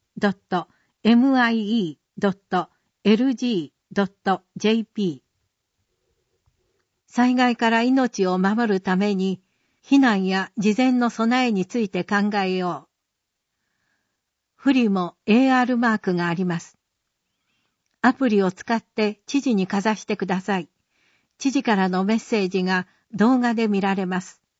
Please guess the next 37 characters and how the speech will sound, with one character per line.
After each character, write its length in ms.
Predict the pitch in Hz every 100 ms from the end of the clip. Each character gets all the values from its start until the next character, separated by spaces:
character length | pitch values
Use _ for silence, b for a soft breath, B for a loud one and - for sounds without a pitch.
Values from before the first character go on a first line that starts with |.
| _ _ _ _ _ _ _ _ _ _ _ -
動 240 | 233 247 233
画 160 | 214
は 240 | 208 196 185 _ _ -
令 240 | 240 269
和 160 | 220 185
二 160 | 208
年 260 | 208 185 175 -
七 240 | - 277
月 280 | 262 254 240
二 160 | 247 240
十 240 | 202 185
七 280 | - - 208
日 440 | 202 185 196 185 _ _ _ -
月 340 | 226 220 -
曜 200 | 269 254
日 160 | 202 185
ま 160 | 208
で 220 | 220 185 -
視 160 | - -
聴 280 | 226 202
で 100 | 180
き 140 | 175 190
ま 160 | 180
す。 180 | - - _ _ _ _ _ _ _ _ _ _ _ _ _ _ _ _ _ _ _ _ _ _ _ _ _ _ _ _ _ -
ス 180 | -
マ 160 | 240 262
ー 20 |
ト 120 | 254 262
フ 120 | 220
ォ 40 |
ン 80 | 185
や 160 | 185 175
パ 160 | 196
ソ 160 | 233 233
コ 160 | 208
ン 140 | 208 190
で 220 | 190 196